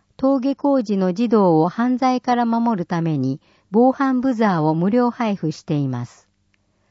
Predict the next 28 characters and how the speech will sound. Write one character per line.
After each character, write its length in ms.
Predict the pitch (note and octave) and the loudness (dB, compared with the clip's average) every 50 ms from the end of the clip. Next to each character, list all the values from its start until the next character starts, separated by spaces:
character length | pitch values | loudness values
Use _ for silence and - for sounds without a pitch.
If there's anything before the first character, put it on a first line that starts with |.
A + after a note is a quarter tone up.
| _ _ _ _ _ _ _ _ _ | _ _ _ _ _ _ _ _ _
区 120 | - A#3 A#3+ | -4 -2 0
立 260 | C4+ C#4 - D4 C#4+ | 0 0 0 -2 -4
小 260 | - - C#4 C4+ C4 | 0 2 2 2 2
学 260 | B3+ C4 C4 - _ _ | 2 -2 -2 -4 _ _
校 260 | - F#3+ F3 E3 D#3 | -2 0 0 2 2
の 180 | D#3 D3 D3 - | 0 -2 -2 -4
新 340 | - - - B3+ C4+ C4+ C4+ | -12 -6 -2 -2 0 0 0
一 240 | C4 - - C4+ B3+ | -2 -2 -4 -2 -2
年 240 | A#3+ A#3+ A3 G#3 G3 | 0 0 0 -2 -4
生、 340 | - - D#3+ C#3+ C#3+ C#3 | -4 -2 -2 0 0 -2
転 280 | D#3+ - - A3 A3 A#3 | -4 -6 -4 -2 -2 0
入 320 | A#3 A3+ A3 G3+ E3+ D3+ | 0 0 0 0 0 -2
生、 460 | D3+ - - D3+ C#3 C3+ C3 A#2+ - - _ _ _ _ _ _ _ _ _ _ _ _ _ - | -4 -2 -2 -2 -2 -2 -4 -6 -10 -14 _ _ _ _ _ _ _ _ _ _ _ _ _ -16
各 360 | - - C4+ - - A3+ F#3+ | -4 -4 -4 -2 -2 -4 -4
小 260 | - - B3 A#3 A#3+ | 0 0 2 2 2
学 220 | A#3 A#3+ A#3+ A3+ _ | 2 0 -2 -4 _
校 240 | - - F3+ E3+ D#3 | -4 0 0 0 2
で 180 | E3 D#3+ D3+ | 0 0 0
入 240 | F3 G3 A#3 B3 B3 | 0 0 0 0 0
学 280 | A#3+ A#3+ A#3 - A#3+ G3+ | 0 -2 -2 -2 -2 -2
後 140 | F#3+ G3 | 0 -2
に 140 | G3+ G3 F#3+ | -2 -2 -4
配 260 | E3 E3+ D#3+ D#3 D#3 | -4 -4 -4 -4 -4
布。 320 | D3+ - - - C3+ - - _ _ _ _ _ _ _ _ _ _ _ _ _ _ _ _ _ _ _ _ _ _ _ | -6 -8 -12 -12 -12 -12 -14 _ _ _ _ _ _ _ _ _ _ _ _ _ _ _ _ _ _ _ _ _ _ _
区 100 | - A#3 | -4 -2
立 280 | B3+ C4+ _ - D4 C#4 | -2 -2 _ -2 -4 -2
小 240 | - C#4 C4+ C4+ | 2 2 2 2
学 220 | B3+ B3+ C4 B3+ | 2 0 -2 -4